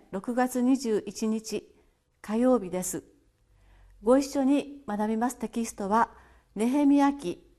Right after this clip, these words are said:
十章三十二から三十九節。そしてテーマは、神殿のために献身するとき、神が顧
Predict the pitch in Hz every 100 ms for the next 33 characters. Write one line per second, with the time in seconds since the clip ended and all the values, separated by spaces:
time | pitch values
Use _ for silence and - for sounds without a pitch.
0 | _ - 196 269 - 196 156 - - _
1 | _ - - 311 269 240 233 247 247 196
2 | 202 202 - - - 220 202 175 180 180
3 | 214 208 190 - - _ _ _ _ _
4 | - 269 302 330 330 254 214 190 226 277
5 | - _ _ _ - - 294 302 294 302
6 | 285 285 269 262 214 - 247 254 254 254
7 | 254 254 233 226 220 - - - _ _
8 | _ _ _ - 240 226 185 233 - -
9 | _ _ - 254